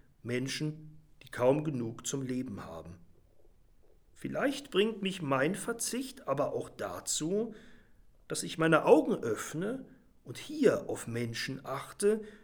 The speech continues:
für die Verzicht nichts Freiwilliges sein kann und nichts ist, was ihnen gut tut,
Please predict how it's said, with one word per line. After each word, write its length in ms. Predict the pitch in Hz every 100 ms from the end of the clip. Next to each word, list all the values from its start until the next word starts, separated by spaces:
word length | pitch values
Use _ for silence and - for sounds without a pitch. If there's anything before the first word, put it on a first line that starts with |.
| - -
für 220 | - 139
die 120 | 151
Verzicht 800 | 165 151 - - 160 - - -
nichts 360 | 127 131 - -
Freiwilliges 800 | - 175 247 220 160 127 113 -
sein 440 | 113 107 127 147
kann 500 | - 160 180 214 226 - - - - - _
und 160 | - 143
nichts 340 | 254 269 -
ist, 600 | - 226 - - - -
was 260 | 165 - -
ihnen 240 | 165 147
gut 360 | 160 226 262 -
tut, 540 | - 127 - - -